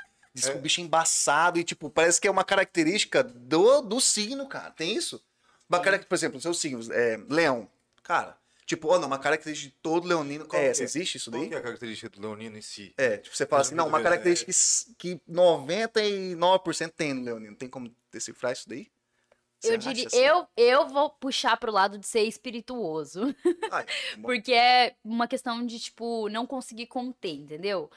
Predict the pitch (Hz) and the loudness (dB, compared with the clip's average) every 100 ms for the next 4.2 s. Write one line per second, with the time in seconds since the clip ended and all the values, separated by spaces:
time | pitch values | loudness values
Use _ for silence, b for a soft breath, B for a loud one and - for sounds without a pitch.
0 | - - - - - _ _ _ - 185 | -20 -20 -20 -20 -20 _ _ _ -8 -2
1 | 311 311 269 - 175 160 311 294 262 - | 2 2 0 -4 -12 -12 -12 -10 -10 -10
2 | 262 247 240 220 226 220 185 202 - 220 | -10 -10 -12 -10 -10 -10 -14 -12 -10 -10
3 | - 214 233 202 190 175 - - 226 185 | -10 -8 0 2 0 -4 -10 -6 -4 -6
4 | - | -12